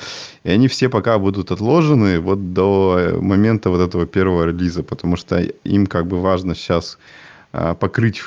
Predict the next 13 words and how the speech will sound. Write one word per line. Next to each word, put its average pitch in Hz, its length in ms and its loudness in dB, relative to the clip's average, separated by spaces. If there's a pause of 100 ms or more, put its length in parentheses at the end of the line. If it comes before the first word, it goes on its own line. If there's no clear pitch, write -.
(140)
вшире 120 440 -2
вот 92 160 0
эту 80 180 -4
всю 87 420 -2
экосистему, 143 760 -2
все - 300 -2
подготовить 90 680 -2
для 85 260 0
релиза, 113 520 0 (560)
а, 85 400 -2
чтобы 92 440 -6
как 85 200 0
бы, 85 280 0